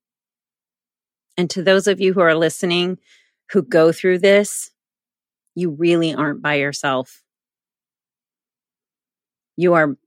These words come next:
so much less by yourself than you think you do. Speak out. Find somebody you feel is safe and say, "Hey, I'm feeling this way." Because I'm guessing you're gonna hear,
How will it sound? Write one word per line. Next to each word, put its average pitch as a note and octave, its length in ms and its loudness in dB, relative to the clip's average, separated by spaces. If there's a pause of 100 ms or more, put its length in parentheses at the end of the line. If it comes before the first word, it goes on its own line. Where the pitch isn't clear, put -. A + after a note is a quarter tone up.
(100)
so F#3+ 680 0
much E3+ 300 -2
less D3+ 220 -2
by D3 120 -2
yourself C#3 440 -4
than C#3+ 120 -4
you D3 80 -2
think C#3+ 280 -6
you D3 100 -6
do. C3+ 320 -4
Speak - 460 -10
out. D3+ 440 -6 (380)
Find F#3+ 340 0
somebody G3 280 -2
you E3+ 160 -2
feel D#3+ 240 -2
is D3 160 -10
safe C3+ 560 -6 (1600)
and D#3+ 140 -6
say, E3 100 -4
"Hey, E3 140 -4
I'm D3+ 180 -2
feeling D#3 340 -4
this D3 200 -8
way." - 300 -8 (1700)
Because D3 260 -6
I'm D3+ 140 -2
guessing D#3 380 -4
you're D3 100 -4
gonna D3 220 -4
hear, C#3+ 400 -4